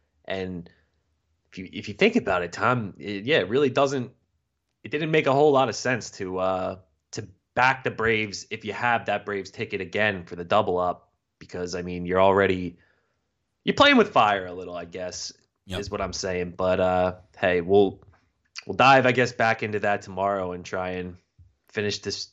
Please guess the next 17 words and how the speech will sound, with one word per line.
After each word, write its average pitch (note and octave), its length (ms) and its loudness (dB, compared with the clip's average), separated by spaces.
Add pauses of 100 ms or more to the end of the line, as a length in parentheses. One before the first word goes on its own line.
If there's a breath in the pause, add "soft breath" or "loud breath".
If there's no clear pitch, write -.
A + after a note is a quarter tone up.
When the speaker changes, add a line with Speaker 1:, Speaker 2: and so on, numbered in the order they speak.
(220)
Speaker 1:
baseball G2 460 -2
run F#2 440 -6
strong. G2+ 500 -2 (220)
Speaker 2:
It's D#3 200 2
Speaker 1:
You B2 60 0
Speaker 2:
really B3 240 6
Speaker 1:
with C4 80 12
Speaker 2:
not D#3 140 12
a C3+ 60 12
Speaker 1:
Steady A3 120 8
Speaker 2:
bad G#2+ 180 10
Speaker 1:
Picks, F#2+ 120 6
Tom, C#3+ 180 4
Speaker 2:
thought. F2+ 260 4
Speaker 1:
you're C3 120 -10
killing C4+ 340 4
it. A3 180 -2